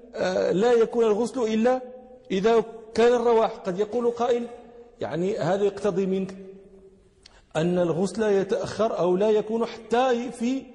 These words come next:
حتى إذا شرع في الرواح". طبعًا أنا عندما نقول، آه، المعلق على الشيء لا يوجد إلا بوجود الش-،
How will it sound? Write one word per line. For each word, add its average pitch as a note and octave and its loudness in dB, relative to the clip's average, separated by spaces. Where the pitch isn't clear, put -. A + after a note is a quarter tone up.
حتى - -2
إذا A#3 4
شرع B3+ 2
في A#3+ -6
الرواح". G#3 2
طبعًا F#3 -2
أنا D#3 0
عندما F3 0
نقول، E3+ 0
آه، F3+ -8
المعلق D#3+ 0
على D#3 0
الشيء D#3+ -2
لا F3 0
يوجد D#3+ 0
إلا F3 0
بوجود D#3+ 0
الش-، E3+ 0